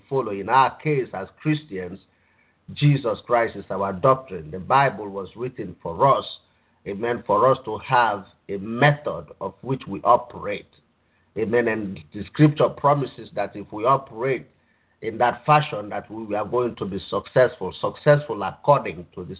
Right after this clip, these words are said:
scriptures, not according to man. Amen. Today we want to look at, we want to look at what the,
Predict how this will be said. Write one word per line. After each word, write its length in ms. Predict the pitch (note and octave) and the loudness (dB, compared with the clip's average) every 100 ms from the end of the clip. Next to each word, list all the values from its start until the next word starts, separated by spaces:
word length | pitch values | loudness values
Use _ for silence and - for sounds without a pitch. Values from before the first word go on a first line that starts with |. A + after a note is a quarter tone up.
| _ | _
scriptures, 460 | - C3+ - F#2+ F#2 | -8 -8 -6 -6 -4
not 100 | A2 G#2+ | -2 -2
according 560 | F2 - B2 F#2+ D#2+ - _ | -2 4 4 4 -6 -14 _
to 100 | F2 | -14
man. 300 | D#2+ E2+ C#2+ - _ _ _ _ _ _ _ - - | -12 -12 -12 -18 _ _ _ _ _ _ _ -12 -4
Amen. 300 | A#2 D3 D3 | 4 4 4
Today 220 | D#3+ F#3 | 2 2
we 120 | E3+ | 2
want 300 | D3+ E3+ G3 | 4 2 2
to 60 | G3 | -2
look 320 | D3 C3+ - | -6 -8 -6
at, 300 | B2 G2+ - _ B2+ | -6 -6 -14 _ -18
we 160 | C3+ B2 | -10 0
want 260 | D3 F#3+ F3 | 2 2 -2
to 40 | |
look 320 | C3+ C#3 C#3+ | -6 -6 -4
at 180 | B2 A#2 | -4 -4
what 300 | A#2 A#2+ B2 G2 | -2 0 0 -6
the, 300 | G2 F#2 | -12 -12